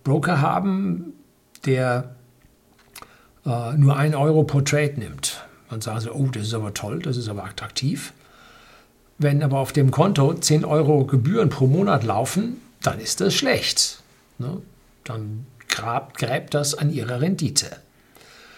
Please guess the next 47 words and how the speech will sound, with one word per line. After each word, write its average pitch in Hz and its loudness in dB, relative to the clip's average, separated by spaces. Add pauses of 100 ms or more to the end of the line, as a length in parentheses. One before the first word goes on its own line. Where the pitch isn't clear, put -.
(340)
Wenn 147 6
Sie 156 6
jetzt 151 6
ein 139 8
Trader 147 2
oder 123 -2
ein 117 -4
Zocker 160 2
sind 101 -4
mit 110 -2
hundert 160 2
Trades - -2
pro - -2
Monat, 139 2 (800)
dann 139 0
machen 160 4
die 180 2
Kosten - -2
des - 0
Trades 131 -2
tatsächlich 170 2
was - -4
aus. 101 -4
Aber 127 0
da 135 0
sind 156 2
Sie 143 4
hier 156 4
auf - 0
meinem 135 2
Kanal 139 2
sowieso 127 2
an 170 -2
der 147 2
falschen - -2
Adresse, 143 0
das 156 -2
mache - -6
ich - -8
nicht, - -6
ne? 254 -6 (880)
Und 135 4
wenn 143 4
Sie 143 6
ein 135 6
Langfristinvestor 185 0
sind, - -2